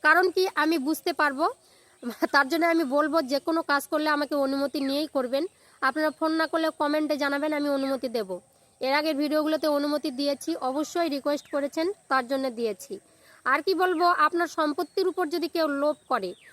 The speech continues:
বা সম্পত্তির, সম্পত্তির উপর আঘাতহানি করে, তাহলে সেক্ষেত্রে আপনারা কিন্তু সেই সংসারে কিন্তু বিচ্ছেদ ঘটাতে পারবেন।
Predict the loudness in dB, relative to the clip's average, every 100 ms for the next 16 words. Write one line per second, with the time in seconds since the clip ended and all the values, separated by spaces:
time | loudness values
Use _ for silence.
0 | -12 -4 -2 -2 -2 -2 -4 -2 -2 -2
1 | -4 -2 -6 -4 -2 -2 0 -2 0 0
2 | 0 -2 -4 -4 -4 -6 -8 _ _ 0
3 | 2 2 0 -2 -2 -2 0 0 0 -2
4 | -2 -2 -4 -6 -2 -2 -2 -4 -6 -4
5 | -4 -4 -4 -4 -4 -6 -6 -8 -8 -6
6 | -6 -6 -4 -4 -4